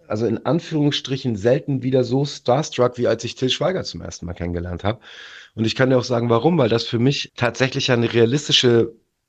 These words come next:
das war jetzt ja mein Leben. Ich war jetzt ja ein Schauspieler und ich hab den jetzt auf einmal kennengelernt und er sagt zu mir,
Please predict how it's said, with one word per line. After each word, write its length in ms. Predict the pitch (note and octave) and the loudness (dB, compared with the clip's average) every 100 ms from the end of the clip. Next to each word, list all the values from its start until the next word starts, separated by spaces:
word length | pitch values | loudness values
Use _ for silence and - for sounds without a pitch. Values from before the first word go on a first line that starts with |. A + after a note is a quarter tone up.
| - | -6
das 180 | A2 - | -2 2
war 80 | C3 | 2
jetzt 140 | C3 | 4
ja 100 | A#2+ | 4
mein 220 | A2+ A#2 | 4 4
Leben. 340 | G#2+ D3+ F#2+ E2+ | 6 4 4 0
Ich 260 | C#3 - | 0 2
war 140 | A#2+ B2+ | 2 4
jetzt 260 | A#2 A#2 | 2 2
ja 120 | A#2+ A2+ | 2 4
ein 80 | |
Schauspieler 680 | G#2 C#3+ F3 - G2 F2+ - | 4 4 4 2 0 -2 -2
und 140 | F#2+ A2 | -2 -2
ich 140 | - | 0
hab 180 | C3+ - | -2 2
den 140 | C3 | 4
jetzt 200 | C3 B2+ | 4 2
auf 180 | F#2+ - | -2 -2
einmal 300 | C3 D#3+ B2+ | 2 4 4
kennengelernt 560 | C#3 D#3+ C3 A2 A2 - | 2 2 4 4 2 2
und 100 | A2+ | 4
er 80 | A2 | 6
sagt 300 | A#2+ - - | 4 0 0
zu 80 | |
mir, 240 | A#2+ A2+ | 4 4